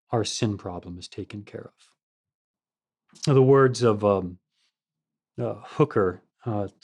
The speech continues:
Thomas Hooker, I think. No, Thomas, that's Thomas Cranmer. Uh, well, he's, he's an English theologian, um, around the time of the Divines, and he, he calls it this, this mutual inward hold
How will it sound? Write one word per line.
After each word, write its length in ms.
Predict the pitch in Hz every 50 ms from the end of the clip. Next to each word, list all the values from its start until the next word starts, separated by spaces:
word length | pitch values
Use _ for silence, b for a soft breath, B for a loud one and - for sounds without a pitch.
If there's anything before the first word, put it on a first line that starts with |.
| _
Thomas 300 | - 131 135 131 113 -
Hooker, 300 | - 131 127 - - 131
I 40 | 120
think. 260 | 113 - - 139 117
No, 160 | 117 117 104 92
Thomas, 420 | - - - 113 101 95 - -
that's 240 | - - 110 - -
Thomas 280 | _ - 110 104 98
Cranmer. 500 | - - - 113 107 107 104 98 92 90 b b b b b b b b b -
Uh, 140 | - 113 - _ _ _ _ _ _ _ _ _ _ _ _ _ -
well, 320 | 156 160 165 156 139 127 131 131
he's, 260 | 139 156 160 127 -
he's 180 | - 151 156 147
an 100 | 151 151
English 380 | 165 160 135 131 123 - -
theologian, 760 | - 147 131 127 127 135 135 135 127 127 127 120 113 113 - _ _ _ _ _ _ _ _ -
um, 580 | 120 113 107 104 101 101 101 101 98 98 104 - _ _ -
around 240 | 127 120 120 120 120
the 80 | 113
time 260 | 110 - - 123 117 113
of 80 | 107
the 60 | 107
Divines, 560 | 104 107 98 113 113 120 120 120 117 110 107 113
and 100 | 117 120
he, 220 | 123 117 120 120 _
he 160 | - 160 165
calls 360 | - - - 139 123 123 120
it 100 | 120 120
this, 220 | 117 110 107 - _ b b b b b
this 160 | - 123 104
mutual 920 | - 117 117 127 127 139 143 - - - 151 135 127 123 120 117 120 123 -
inward 540 | - 127 120 117 110 104 104 104 101 98 95 - _
hold 500 | - 110 107 104 101 98 101 - - _